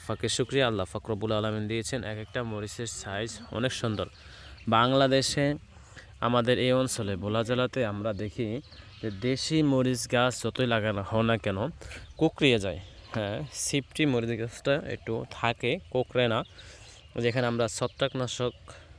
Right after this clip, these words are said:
স্প্রে করেছিলাম গতকালকে, ক্যাশ এবং, আহ, সন্ধি, আমাদের এই গাছগুলো আমরা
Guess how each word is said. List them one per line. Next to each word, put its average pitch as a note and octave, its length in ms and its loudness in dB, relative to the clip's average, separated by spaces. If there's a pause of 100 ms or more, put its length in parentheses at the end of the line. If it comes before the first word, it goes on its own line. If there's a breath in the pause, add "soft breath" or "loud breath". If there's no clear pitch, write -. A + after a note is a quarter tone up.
(180)
স্প্রে A#2+ 240 0
করেছিলাম F#2+ 500 -4
গতকালকে, G2+ 540 -4 (140)
ক্যাশ A#2+ 520 4
এবং, A2 320 -2 (580 loud breath)
আহ, G2+ 520 0
সন্ধি, A#2+ 560 0 (520)
আমাদের A#2 260 -2
এই B2+ 60 0
গাছগুলো A#2+ 440 2
আমরা A#2 320 0